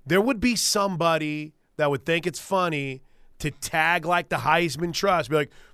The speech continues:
"Blake just said who he voted for," and they're so looking for ways to rip your vote.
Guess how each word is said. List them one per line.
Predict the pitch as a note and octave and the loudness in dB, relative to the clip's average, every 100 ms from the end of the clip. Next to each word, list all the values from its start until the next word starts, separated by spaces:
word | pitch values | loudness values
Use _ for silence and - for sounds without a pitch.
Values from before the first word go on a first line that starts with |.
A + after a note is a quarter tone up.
| - | 2
"Blake | B3 E4+ - | 6 6 4
just | A3+ - | -4 -2
said | D4 C#4 C#4 | 2 2 2
who | |
he | C4+ A#3 | 0 2
voted | E3 D4 E4 A3+ | 10 10 10 2
for," | - G3 E3 C3+ B2+ | 0 0 2 2 0
and | E3 F3+ | -2 0
they're | F#3+ | -2
so | F3 - - A#3+ B3 - G3 | -2 -4 -4 -4 -6 -4 -4
looking | G3+ - E3+ | -4 -6 -8
for | - | -6
ways | D#3+ D#3 D3 C3+ - | -4 -4 -4 -6 -6
to | |
rip | C3 B2 | -4 -4
your | A#2+ A2+ | -6 -10
vote. | G#2+ G2+ F2+ | -10 -14 -16